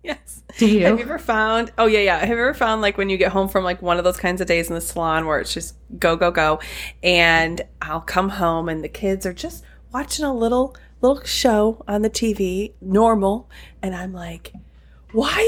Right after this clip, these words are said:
Speaker 1: is that T V so loud?" Like, and it's not, but it feels so loud. And yeah, okay, so that's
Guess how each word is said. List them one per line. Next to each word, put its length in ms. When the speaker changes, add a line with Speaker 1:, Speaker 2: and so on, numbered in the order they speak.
Speaker 1:
is 100
that 240
T 240
V 340
so 380
loud?" 640
Like, 280
and 160
it's 200
not, 640
but 160
it 240
feels 540
so 760
loud. 420
And 160
yeah, 180
okay, 300
so 260
that's 400